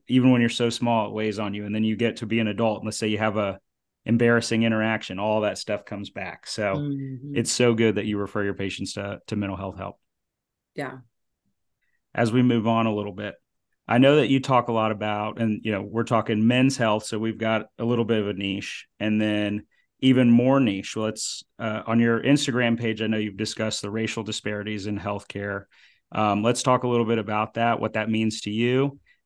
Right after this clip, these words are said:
Speaker 1: um,
Speaker 2: Mm-hmm.
Speaker 1: just so our viewers kind of become a little bit more educated on it. It's not something that we've hit on. We know it exists, but, um, you've really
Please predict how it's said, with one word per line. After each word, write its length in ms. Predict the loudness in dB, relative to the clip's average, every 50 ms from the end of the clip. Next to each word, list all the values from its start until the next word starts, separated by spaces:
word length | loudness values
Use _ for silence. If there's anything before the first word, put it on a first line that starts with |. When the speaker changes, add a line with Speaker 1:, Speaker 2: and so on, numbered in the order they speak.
| _ -4
Speaker 1:
um, 280 | -2 0 2 2 2 2
Speaker 2:
Mm-hmm. 40 |
Speaker 1:
just 180 | 2 0 0 2
so 140 | 2 4 4
our 160 | 4 4 2
viewers 800 | 2 0 2 2 2 2 0 0 -2 -6 -8 -12 -14 -14 -16 -20 _ _ _ _ _
kind 200 | -4 -2 0 2
of 220 | 0 0 -2 -4 -4
become 320 | -2 -2 0 2 2 2
a 20 |
little 160 | 4 2 2 2
bit 140 | 0 -2
more 180 | -2 -2 -2 0
educated 460 | -2 -4 -4 -6 -6 -4 -4 -2 -2
on 180 | -2 -2 -4 -4
it. 80 | -6
It's 160 | -8 -4 0 2
not 180 | 2 2 2
something 320 | 0 -2 -2 0 0 0 0
that 100 | 0 0
we've 180 | -2 -4 -2
hit 200 | 0 2 4 4
on. 320 | 4 4 4 4 2 2 0
We 120 | 0 0
know 200 | 0 0 2 0
it 60 | 0
exists, 600 | -2 -6 -6 -4 -2 -2 -2 -2 -4 -8 -10 -12 _ _ _ _ _ _ _ _ -2
but, 420 | 2 2 4 4 2 0 -4 -10 _
um, 340 | -10 -8 -6 -4 -4 -4 -4
you've 200 | -2 -2 0 2
really 400 | 2 2 4 4 2 0 -2 -6